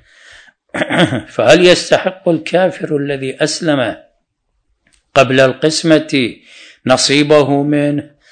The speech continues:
أم أنه يختص، إنما يختص بالورثة المسلمين الموجودين حين الموت، هؤلاء الذين كانوا مسلمين حين الموت لا ينحصر بهم،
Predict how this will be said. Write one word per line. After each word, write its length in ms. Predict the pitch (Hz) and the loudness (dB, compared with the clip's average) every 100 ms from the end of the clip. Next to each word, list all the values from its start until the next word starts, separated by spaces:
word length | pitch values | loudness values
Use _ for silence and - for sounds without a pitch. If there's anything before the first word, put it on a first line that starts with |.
| - _ - | -20 _ 0
أم 160 | 139 | 4
أنه 500 | 147 156 156 139 147 | 4 6 6 6 4
يختص، 720 | 139 139 - 208 220 - - | 4 2 2 4 4 0 -14
إنما 600 | - 123 123 123 160 - - _ _ _ - - - | -12 -6 -4 -2 -2 -4 -12 _ _ _ -20 -20 0
يختص 540 | 135 - - 214 - | 0 0 2 2 4
بالورثة 800 | 180 170 160 160 208 202 170 185 | 2 6 8 8 8 6 2 0
المسلمين 800 | 165 160 156 170 160 156 196 214 | 2 2 2 0 2 2 2 4
الموجودين 880 | 214 202 170 160 160 165 220 240 196 | 4 4 2 2 2 0 0 0 -2
حين 280 | - 220 220 | -2 -6 -4
الموت، 580 | 214 233 269 247 - - _ _ _ _ _ _ _ | -4 -2 -4 -6 -12 -20 _ _ _ _ _ _ _
هؤلاء 420 | 131 143 147 196 | 0 2 4 4
الذين 400 | 175 165 165 156 | 4 4 4 4
كانوا 460 | 151 - 190 175 165 | 2 -2 -2 -2 -2
مسلمين 480 | 156 175 160 151 | -2 0 0 -2
حين 220 | - 165 156 | -4 -2 -2
الموت 420 | 147 160 202 - | -2 -4 -8 -12
لا 120 | 320 | -12
ينحصر 540 | - 330 - 302 - | -12 -12 -16 -18 -14
بهم، 480 | 311 233 - 151 131 | -10 -10 -10 -16 -16